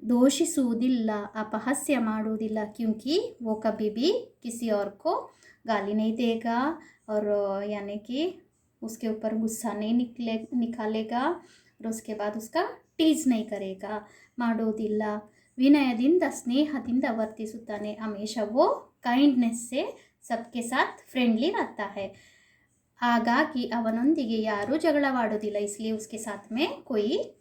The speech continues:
झगड़ा नहीं करते हैं। ಹಾಗೆಯೇ ಒಳ್ಳೆಯ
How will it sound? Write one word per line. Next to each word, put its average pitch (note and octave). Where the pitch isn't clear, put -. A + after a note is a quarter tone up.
झगड़ा A3+
नहीं A#4
करते A3
हैं। -
ಹಾಗೆಯೇ A3
ಒಳ್ಳೆಯ G4+